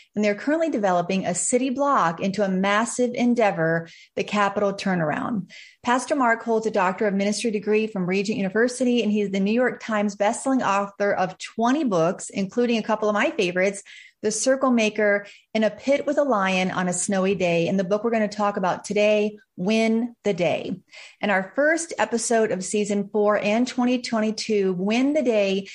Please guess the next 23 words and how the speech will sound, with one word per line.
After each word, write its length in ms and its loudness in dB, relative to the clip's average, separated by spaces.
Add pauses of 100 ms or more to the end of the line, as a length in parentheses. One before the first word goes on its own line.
(160)
is 180 -2
the 120 0
jumpstart 800 0
you 140 2
need 320 0
to 60 -4
go 180 0
after 280 0
your 160 0
God-sized 760 0
goals 440 2 (320)
with 100 0
seven 400 2
powerful 440 0
habits 560 -2
to 120 -2
help 400 0
you 120 0
stress 500 -2
less 440 0 (340)
and 240 0
accomplish 580 -4
more. 340 -4